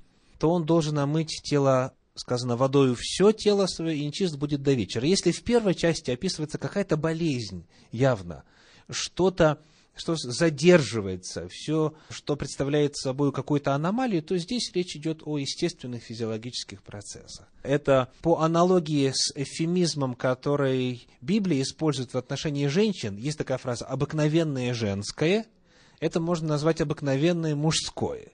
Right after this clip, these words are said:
То есть мужчинам свойственно испытывать полюцию во время сна. Но если это происходит,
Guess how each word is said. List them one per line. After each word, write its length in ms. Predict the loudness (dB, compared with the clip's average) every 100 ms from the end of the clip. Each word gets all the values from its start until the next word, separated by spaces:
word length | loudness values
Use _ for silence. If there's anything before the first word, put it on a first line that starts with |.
| 2
То 80 |
есть 160 | 2 2 -10 -14
мужчинам 480 | -4 -2 0 2 2
свойственно 1080 | 2 0 4 6 6 0 -2 -2 0 2 2
испытывать 560 | 0 -2 -4 -2 -4 -2
полюцию 640 | 0 2 2 0 -4 -4
во 220 | 0 0
время 380 | 0 -2 -2 -4 -6
сна. 400 | -8 -10 -14 -4
Но 140 | 4
если 300 | 4 6 4
это 140 | 4 4
происходит, 840 | 6 6 4 2 0 2 0 -4